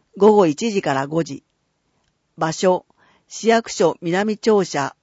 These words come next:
屋外。対象、市内在住の方、市内で活動する団体。配布物、百合の球根、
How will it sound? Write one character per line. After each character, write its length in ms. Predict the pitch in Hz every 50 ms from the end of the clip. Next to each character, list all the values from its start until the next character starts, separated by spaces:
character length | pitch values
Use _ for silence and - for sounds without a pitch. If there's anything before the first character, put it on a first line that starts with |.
| _ _ _ _ _
屋 260 | - 151 - - 185
外。 300 | 170 180 139 101 - _ _ _ _ _ _ _ _ _ _ _ _ _ _ _ _ _ _ _ _ _ _ _ _ _ _ _ _
対 200 | - 190 196 214
象、 520 | 196 - - 185 175 175 170 165 156 - _ _ _ _ _ _ _ _ _
市 220 | - - - 233
内 240 | 226 226 220 190 151
在 280 | 135 - 156 165 180 170
住 220 | 151 185 180 180
の 140 | 175 165 156
方、 380 | - 156 147 - 156 151 151 - _ _ _ _ _ _ _ _ _ _ _ _ _ _
市 200 | _ - - 240
内 220 | 233 262 233 220 175
で 100 | 156 139
活 280 | - 151 151 - -
動 220 | 175 196 190 190 185
す 140 | - 190 180
る 120 | 180 170
団 260 | 147 151 156 170 160
体。 300 | - - 156 156 160 - _ _ _ _ _ _ _ _ _ _ _ _ _ _ _ _ _ _ _ _ _ _ _ _ _ _ _ _ _
配 280 | _ - - 214 220 226
布 120 | 220 277
物、 400 | 233 214 165 - - - 127 120 - _ _ _ _ _ _ _ _ _ _ _ _ _ _ _ _ _ _ _ -
百 160 | 175 175 208
合 40 | 233
の 140 | 233 226 214
球 280 | - - 214 202 196 190
根、 340 | - 180 180 175 170 165 -